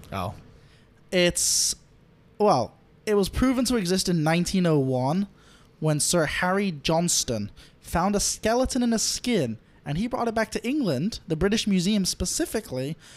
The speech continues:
Speaker 2: and they classified it as a new species then.
Speaker 1: Is this something you can still go and see?
Speaker 2: You, I was about to say that, sir.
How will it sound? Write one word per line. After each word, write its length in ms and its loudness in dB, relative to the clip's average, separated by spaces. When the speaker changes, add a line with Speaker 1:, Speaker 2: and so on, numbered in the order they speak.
Speaker 2:
and 380 0
they 100 2
classified 680 -2
it 80 0
as 140 -2
a 60 0
new 240 2
species 580 -2
then. 420 -2
Speaker 1:
Is 140 0
this 160 4
something 340 2
you 120 2
can 120 0
still 200 2
go 160 2
and 100 0
see? 240 0
Speaker 2:
You, 200 0
I 120 4
was 100 4
about 140 4
to 60 2
say 160 4
that, 100 4
sir. 220 2